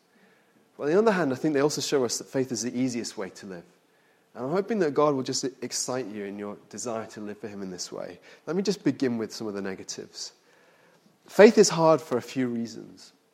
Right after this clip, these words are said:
It's hard because, first of all, faith is not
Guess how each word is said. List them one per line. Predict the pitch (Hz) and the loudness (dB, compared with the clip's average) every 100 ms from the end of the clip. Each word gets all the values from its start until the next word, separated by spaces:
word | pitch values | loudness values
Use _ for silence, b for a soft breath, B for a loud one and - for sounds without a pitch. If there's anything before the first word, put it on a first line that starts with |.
| _ _ _ _ _ _ _ _ _ - | _ _ _ _ _ _ _ _ _ -8
It's | 151 147 | -4 -2
hard | - 190 220 151 | 4 8 8 6
because, | 143 147 135 | 0 -2 2
first | 165 160 151 | 2 2 2
of | 139 | 4
all, | 139 117 B B | 4 2 B B
faith | - 156 151 - | -6 -4 -4 -8
is | 123 | -8
not | 120 131 139 - | -4 -4 -4 -8